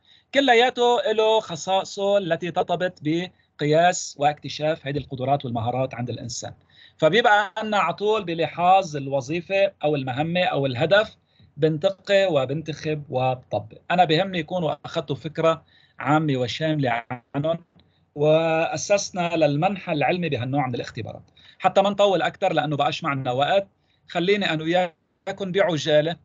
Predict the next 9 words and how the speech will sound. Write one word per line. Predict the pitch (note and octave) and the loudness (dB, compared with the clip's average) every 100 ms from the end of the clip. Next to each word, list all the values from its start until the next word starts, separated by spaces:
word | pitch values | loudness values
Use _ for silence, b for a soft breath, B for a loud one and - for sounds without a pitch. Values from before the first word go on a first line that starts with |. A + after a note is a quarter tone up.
| _ | _
شوف | - G3 F#3 | -12 -10 -8
الحق | D#3+ | 0
أبعت | C#3+ C#3 F#3 | 0 0 -4
لكم | E3 D3 | -6 -2
إياهم | D3+ C3 A#2+ | 0 -2 -4
هلأ | D3 D#3 E3+ _ b b b b _ _ _ _ _ _ - | 0 2 2 _ b b b b _ _ _ _ _ _ -8
على | D#3 D#3 | -2 0
مستوى، | E3+ - E3+ D#3+ D#3+ E3 - - | 0 0 4 6 6 4 0 -4
آه، | C3+ B2+ B2 A#2+ A#2+ | -2 -2 -2 -2 -4